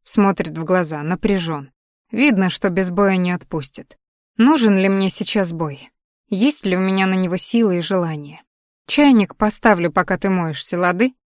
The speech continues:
Пародирую его голос. Денис улыбается, а потом смеётся. "Дурацкое слово. Понабрался в армии от пацанов",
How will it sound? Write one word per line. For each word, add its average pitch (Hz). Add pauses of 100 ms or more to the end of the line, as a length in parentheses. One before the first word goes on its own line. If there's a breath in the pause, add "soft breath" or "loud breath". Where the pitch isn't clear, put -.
(120)
Пародирую 180
его 165
голос. 156 (140)
Денис 233
улыбается, 185 (160)
а 214
потом 269
смеётся. 156 (400)
"Дурацкое 202
слово. 170 (340)
Понабрался 220
в 175
армии 170
от 165
пацанов", 170